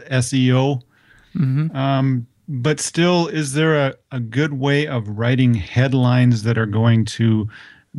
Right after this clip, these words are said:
Speaker 1: be a little bit more effective when it comes to, you know, some of those, um, search engines and stuff like that when you are writing blog posts and stuff?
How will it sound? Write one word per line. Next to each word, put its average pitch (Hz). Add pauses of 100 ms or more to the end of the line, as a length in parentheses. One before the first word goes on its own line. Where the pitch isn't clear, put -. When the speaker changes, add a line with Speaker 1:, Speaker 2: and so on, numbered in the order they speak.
Speaker 1:
be 117
a 117
little 113
bit 117
more 113
effective 120
when 110
it 107
comes 113
to, 113
you 123
know, 113
some 127
of 120
those, 113
um, 107
search -
engines 107
and 101
stuff -
like 107
that 110 (520)
when 110
you 110
are 110
writing 110
blog 104
posts 104
and 98
stuff? 101